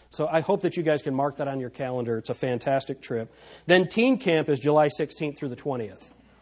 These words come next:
This Teen Camp is probably the biggest event of the year at Grace Baptist Church because it is a time for these young people to get away from the world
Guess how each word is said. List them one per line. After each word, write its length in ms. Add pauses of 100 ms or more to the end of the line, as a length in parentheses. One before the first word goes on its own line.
(600)
This 360 (220)
Teen 240
Camp 240
is 100
probably 320
the 100
biggest 300
event 280
of 100
the 80
year 220
at 100
Grace 220
Baptist 400
Church 340 (380)
because 520
it 140
is 100
a 60
time 420
for 140
these 220
young 200
people 440 (180)
to 80
get 160
away 260
from 200
the 40
world 460